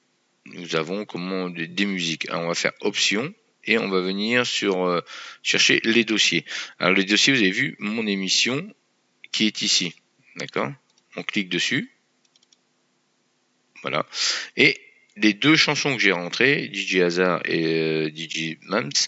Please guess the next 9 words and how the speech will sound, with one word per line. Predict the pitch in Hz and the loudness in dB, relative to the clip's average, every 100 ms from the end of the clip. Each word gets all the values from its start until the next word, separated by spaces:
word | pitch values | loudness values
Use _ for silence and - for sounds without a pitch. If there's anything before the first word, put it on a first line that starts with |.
| - - - | -4 -12 -8
sont | - 120 | -4 -2
ici. | 120 113 101 - - - - | 0 2 2 -2 -8 -10 -4
Alors, | 98 98 - | 2 2 2
le | 120 139 | 2 4
but | 151 165 - - | 6 6 4 0
maintenant, | 120 - 127 120 | 0 0 -2 -2
c'est | 113 - | -2 -2
de | 98 | 0
prendre, | 95 - 107 101 85 | -2 0 0 0 -2